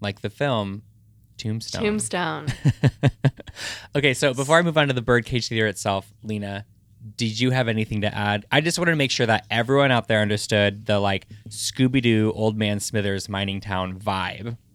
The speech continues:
Speaker 1: through and through before we get to the Birdcage.
Speaker 2: Yeah, like, just, I would like to emphasize that this is, like, an old-timey town that they have, like, kept. And, like, you can ta-,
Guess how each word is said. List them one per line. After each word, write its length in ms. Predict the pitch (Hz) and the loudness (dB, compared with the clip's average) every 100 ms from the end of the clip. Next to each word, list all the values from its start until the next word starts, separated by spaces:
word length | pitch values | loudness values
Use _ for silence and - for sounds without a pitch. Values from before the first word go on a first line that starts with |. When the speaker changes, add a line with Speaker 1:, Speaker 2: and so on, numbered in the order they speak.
| _ | _
Speaker 1:
through 200 | 120 113 | 0 2
and 140 | 104 98 | 2 -2
through 220 | 95 85 | -6 -6
before 240 | 90 - | -8 -8
we 100 | 95 | -8
get 140 | 90 90 | -6 -8
to 80 | - | -10
the 80 | |
Birdcage. 580 | 90 85 - - - - _ - - - | -12 -12 -12 -14 -14 -18 _ -20 -20 -10
Speaker 2:
Yeah, 280 | 247 240 - 226 | -2 -2 -2 -2
like, 280 | 262 262 - _ - 269 | -2 -2 -12 _ -20 -6
just, 340 | 294 302 - - - | -2 -2 -6 -20 -6
I 120 | 254 262 | -2 0
would 100 | 247 | -2
like 140 | 240 | -4
to 120 | 240 | -4
emphasize 500 | 202 196 208 220 220 | -4 -6 -2 0 0
that 160 | 220 190 | -6 -8
this 180 | 214 240 | -6 -4
is, 160 | 240 | -4
like, 180 | 285 269 | -4 -6
an 120 | 269 - - | -8 -10 -4
old-timey 1600 | 196 202 202 202 196 214 - _ - 190 180 180 180 180 175 - | -2 0 -2 -4 -8 -14 -20 _ -6 -2 -2 -2 -6 -8 -10 -8
town 380 | 185 165 165 | -4 -2 -4
that 120 | 170 175 | -8 -8
they 100 | 175 | -8
have, 220 | 185 175 | -8 -8
like, 340 | 175 175 - - | -8 -10 -16 -16
kept. 600 | - 175 - - - - _ _ _ _ _ _ _ _ _ _ | -4 -4 -4 -14 -16 -18 _ _ _ _ _ _ _ _ _ _
And, 360 | - 196 175 180 | -2 0 -2 -4
like, 360 | 175 160 170 - | -4 -4 -10 -10
you 140 | 208 202 | -8 -4
can 160 | 196 | -6
ta-, 140 | 196 | -6